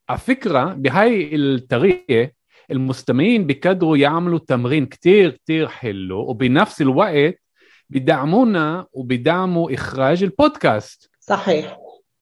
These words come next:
Speaker 2: هن بيساعدونا نجيب اللغة العربية وشوي من الثقافة العربية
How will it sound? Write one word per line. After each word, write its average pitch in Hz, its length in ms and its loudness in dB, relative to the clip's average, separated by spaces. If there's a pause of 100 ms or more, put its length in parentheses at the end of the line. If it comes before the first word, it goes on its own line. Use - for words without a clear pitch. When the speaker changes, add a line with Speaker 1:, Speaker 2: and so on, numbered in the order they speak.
(140)
Speaker 2:
هن 285 160 2
بيساعدونا 202 880 0
نجيب 190 520 0 (140)
اللغة 185 340 0
العربية 160 800 -4
وشوي 214 500 2
من 202 320 0
الثقافة 180 600 -4
العربية 156 880 0